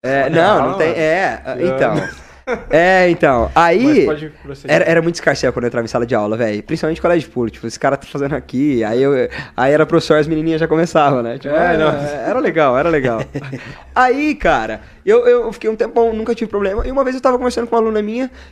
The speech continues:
Speaker 1: eu falei, "Cara, eu lembro que quando eu ia entrar em sala de aula, a professora falava: 'Você não vai conseguir dar aula nessa sala. Eles são insuportáveis, blá, blá, blá.'" Entrava, galera suave. "Ah, não, porque o terceiro A você não vai conseguir. Esse, essa galera não deixa você dar aula." Entrava,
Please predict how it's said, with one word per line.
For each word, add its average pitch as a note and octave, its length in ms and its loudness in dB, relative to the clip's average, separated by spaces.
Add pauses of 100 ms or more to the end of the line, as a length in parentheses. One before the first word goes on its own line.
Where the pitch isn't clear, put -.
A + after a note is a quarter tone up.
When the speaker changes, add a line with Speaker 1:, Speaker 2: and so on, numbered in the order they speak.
Speaker 1:
eu G#3 60 -16
falei, A3+ 200 -4
"Cara, G3 420 -4 (160)
eu C#3+ 80 4
lembro G#3 200 2
que - 40 -12
quando D4 140 -2
eu D4 80 -2
ia F3+ 100 0
entrar C#3 160 -2
em B2+ 60 -2
sala A#2 180 -2
de B2 100 0
aula, D3+ 160 4
a - 40 -2
professora C#3+ 300 -2
falava: A2 340 0
'Você A2+ 140 -6
não E3+ 100 -4
vai A3+ 100 -6
conseguir A3 240 -10
dar F#3+ 100 -6
aula E3+ 140 -6
nessa F3 160 -14
sala. G2 380 -8
Eles A#2+ 140 -8
são C#3 120 -10
insuportáveis, F#3 680 -8
blá, E3 200 -8
blá, D#3 120 -6
blá.'" E3 180 -2 (220)
Entrava, E3 680 -2
galera E3 360 -2 (160)
suave. A#2 760 -6 (380)
"Ah, B2+ 100 0
não, C3 160 -2
porque - 280 -10
o A#2 40 -6
terceiro B2 420 -4
A G#2 120 -2
você D3+ 120 -8
não F#3+ 100 -6
vai D4 120 -8
conseguir. D4 520 -4
Esse, A#2 520 -10
essa - 200 -12
galera D#3 220 -8
não F#3 200 -4
deixa D#3+ 260 -4
você - 140 -4
dar D#4 140 2
aula." C3+ 200 2
Entrava, E3+ 520 -4